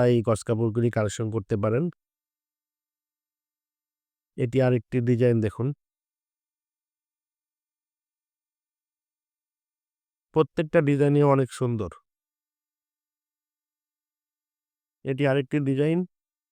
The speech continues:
এই সেম ডিজাইনেরই তিনটি কালার রয়েছে, আমি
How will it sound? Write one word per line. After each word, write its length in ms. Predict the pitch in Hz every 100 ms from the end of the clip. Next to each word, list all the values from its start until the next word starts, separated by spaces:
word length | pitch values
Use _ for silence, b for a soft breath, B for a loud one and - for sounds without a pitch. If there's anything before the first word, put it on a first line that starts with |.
| _ _ _ _ _ _ b b -
এই 100 | 123
সেম 240 | - 156 160
ডিজাইনেরই 480 | 165 160 165 165 170
তিনটি 320 | 151 147 151
কালার 240 | 143 139 139
রয়েছে, 340 | 123 117 - 175 220 _ _ _ _ _ -
আমি 260 | 107 120